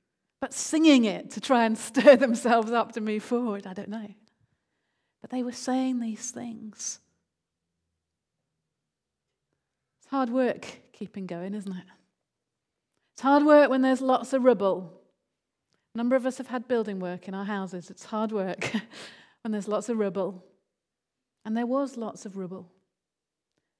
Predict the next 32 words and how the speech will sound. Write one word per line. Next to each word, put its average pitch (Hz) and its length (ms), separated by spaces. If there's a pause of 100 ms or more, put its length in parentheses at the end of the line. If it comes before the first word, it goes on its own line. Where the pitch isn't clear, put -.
(420)
The 240 60
threat 294 320
from 269 120
the 269 120
enemies 269 400
was 262 100
continuing 269 640
all 247 180
the 247 80
time. 240 560 (1500)
And 247 80
interestingly, 240 840 (160)
it's - 240
those 247 380
who 247 160
live 226 320
nearest 247 460
to 254 60
the 233 160
enemy 190 540 (720)
who 226 80
are 202 60
beginning 196 340
to 190 120
believe 190 340
them. 175 260 (760)
There's 208 100
something 226 280
really 208 200
important 196 480
about 185 280
that. - 360